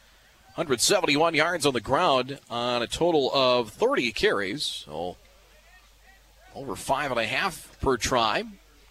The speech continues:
Forty-two fourteen, three forty-four to play as kickoff coming from the forty-yard line, as the lead now at twenty-eight for the Patriots, so that will take care of running time for the meantime.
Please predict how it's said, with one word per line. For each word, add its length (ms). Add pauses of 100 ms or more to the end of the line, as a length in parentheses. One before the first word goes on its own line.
(120)
Forty-two 560
fourteen, 600
three 200
forty-four 640
to 80
play 480
as 560 (680)
kickoff 320
coming 300
from 180
the 80
forty-yard 640
line, 260
as 420 (600)
the 80
lead 260
now 200
at 80
twenty-eight 600
for 340
the 80
Patriots, 600
so 180
that 220
will 320 (560)
take 200
care 180
of 120
running 220
time 340
for 100
the 60
meantime. 680